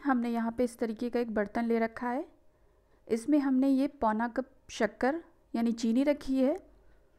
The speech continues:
इसमें हम इसी कप से दो कप पानी रखेंगे और इसको हमें तब तक पकाना है जब तक चीनी घुल ना जाए। तो चलिए जब तक चीनी पकती है इसको दूसरी साइड कर देते हैं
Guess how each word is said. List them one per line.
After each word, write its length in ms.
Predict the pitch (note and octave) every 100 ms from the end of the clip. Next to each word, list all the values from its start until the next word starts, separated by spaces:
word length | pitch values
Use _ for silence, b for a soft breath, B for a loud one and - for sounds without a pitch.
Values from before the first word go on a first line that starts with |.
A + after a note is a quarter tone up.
| _ _ -
इसमें 320 | B3+ - C#4+ D#4
हम 180 | D4+ D4+
इसी 180 | B3+ E4
कप 180 | C#4+ C4
से 180 | - C4
दो 180 | G#3+ A3+
कप 220 | A3+ B3+ -
पानी 260 | G#3 G#3
रखेंगे 500 | A3+ B3 B3 A#3+ C4 F#4 - b b -
और 200 | B3+ C4
इसको 280 | C4+ - D#4+
हमें 220 | D4 D4+ D4+
तब 180 | A#3+ -
तक 140 | D#4 D#4
पकाना 360 | C#4 C4 C4
है 180 | C4 C#4+ A4+ C4
जब 180 | B3 A#3
तक 200 | C4 C4
चीनी 320 | - B3 C4+ A4+ E4
घुल 240 | A#3+ C4+
ना 180 | A#3+ F3
जाए। 260 | E3+ E3 - - b b b b b b b - -
तो 140 | A#3+
चलिए 320 | A3 C4 D4
जब 180 | D#4 D4
तक 120 | C#4+
चीनी 280 | C4+ B3+ B3+ C4
पकती 400 | A3+ - D4 E4
है 140 | A4+
इसको 240 | D4 - C4
दूसरी 300 | A3+ G#3+ C4
साइड 260 | B3 A#3+ A3+
कर 180 | A#3+
देते 300 | A#3 B3 B3
हैं 280 | E4+ A4+ G#3+